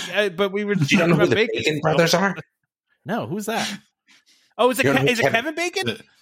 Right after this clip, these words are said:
Speaker 2: Yes.
Speaker 1: Oh my God, it's Kevin Bacon. Okay. Yeah, I
Speaker 3: And
Speaker 1: actually,
Speaker 3: <laughs>
Speaker 1: yeah.
Speaker 3: And Chris, Chris P Bacon?
Speaker 1: Yeah, that's, I forgot. <laughs> And Chris P Bacon.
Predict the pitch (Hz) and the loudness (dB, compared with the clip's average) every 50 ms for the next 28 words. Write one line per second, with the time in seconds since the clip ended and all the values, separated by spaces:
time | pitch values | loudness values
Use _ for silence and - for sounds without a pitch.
0 | _ _ 160 180 233 233 190 - - - - - - _ _ _ - 226 262 262 | _ _ -2 -2 -2 -2 -4 -4 -6 -10 -10 -12 -14 _ _ _ -6 -2 -2 0
1 | 247 240 302 294 294 269 214 185 - 277 294 294 285 240 202 202 170 135 120 135 | 0 0 2 2 2 0 0 -2 -2 -2 0 0 0 0 2 0 0 0 0 0
2 | 180 233 226 226 185 180 196 233 247 - - - _ _ _ _ - 285 247 202 | 0 0 2 0 -2 -2 -2 -4 -6 -10 -16 -20 _ _ _ _ 0 0 2 2
3 | 226 254 269 277 220 220 240 254 247 233 214 - - - 147 - - 156 139 - | 2 2 2 2 0 -2 -2 -2 -4 -6 -8 -10 -8 -8 -6 0 0 0 0 2
4 | 262 208 139 127 - - - - 147 139 135 120 - - - 156 165 202 214 - | 0 -2 -2 -4 -6 -10 -4 0 2 2 2 2 0 0 2 2 2 2 2 2
5 | - - - - - - _ _ _ _ _ _ - - 143 147 147 - - - | 0 0 -2 -6 -8 -12 _ _ _ _ _ _ -4 -2 0 0 0 -2 -2 0
6 | - 139 139 156 165 147 143 147 147 160 160 - 208 214 233 - - _ _ _ | 2 2 4 4 2 0 0 0 0 0 0 0 0 0 0 -2 -8 _ _ _
7 | _ _ - 190 226 262 190 160 160 151 - - - 175 - 202 185 - 180 160 | _ _ -8 -6 -6 -4 -4 -6 -8 -8 -8 -8 -8 -6 -6 -8 -6 -4 -4 -6
8 | - - - 175 - - - 214 - - - 208 - - - 151 135 - - - | -2 -2 -2 -2 -2 -2 -2 -2 -2 0 -2 -2 0 0 -4 -4 -6 -6 -8 -10
9 | 113 - - - 98 92 - - 85 - - - - - - _ _ - - - | -12 -14 -16 -18 -18 -18 -18 -16 -18 -18 -18 -18 -20 -20 -20 _ _ -14 -14 -12
10 | - - 120 - - - - | -4 0 0 0 0 -2 -4